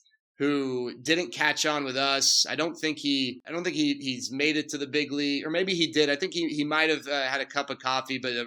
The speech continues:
a righty who threw really hard. But, uh, it's interesting. South Africa is, I don't wanna say a growing, or baseball's not a growing sport in South Africa, but it is there. I, I asked my, my family there,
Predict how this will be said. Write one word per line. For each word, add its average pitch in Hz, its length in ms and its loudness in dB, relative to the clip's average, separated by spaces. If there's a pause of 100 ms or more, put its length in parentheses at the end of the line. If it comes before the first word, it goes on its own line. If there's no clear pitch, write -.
a 127 80 -2
righty 147 360 2
who 131 100 -2
threw 135 280 -6
really 127 180 -2
hard. 123 400 -2
But, 117 120 -6 (440)
uh, 135 160 4 (180)
it's 165 220 6
interesting. 180 540 2
South 151 220 4
Africa 190 440 2
is, 156 460 4
I 147 40 2
don't 160 120 2
wanna 196 140 2
say 160 180 6
a 127 40 -2
growing, 143 600 0
or 139 100 -2
baseball's 160 460 2
not 156 100 0
a 127 60 0
growing 131 400 -4
sport 170 260 -2
in 160 80 -4
South 165 200 0
Africa, 170 520 0 (420)
but 156 140 4
it 151 100 0
is 202 240 4
there. 151 440 2
I, 143 440 4
I 147 180 4
asked 160 220 2
my, 151 420 2
my 143 160 2
family 147 420 0
there, 135 480 0